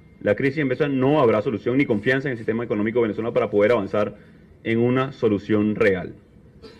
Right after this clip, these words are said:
Consciente de esa responsabilidad histórica, de esa crisis humanitaria que hoy tiene Venezuela, propongo, propusimos a los venezolanos una solución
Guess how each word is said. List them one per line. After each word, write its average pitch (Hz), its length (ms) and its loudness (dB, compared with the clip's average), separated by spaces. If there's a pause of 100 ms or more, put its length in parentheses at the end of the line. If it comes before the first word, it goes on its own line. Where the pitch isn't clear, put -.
(360)
Consciente 147 420 0
de 160 60 4
esa 156 120 0
responsabilidad 117 840 2 (520)
histórica, 147 720 2
de 98 80 -4
esa - 160 -4
crisis 131 580 -4 (540)
humanitaria 117 680 2
que 101 120 2
hoy 113 200 6
tiene 117 300 0
Venezuela, 143 520 2 (920)
propongo, 110 440 2
propusimos 98 580 0 (760)
a 95 60 -6
los 98 100 -2
venezolanos 117 260 0
una 147 100 -2
solución 147 520 0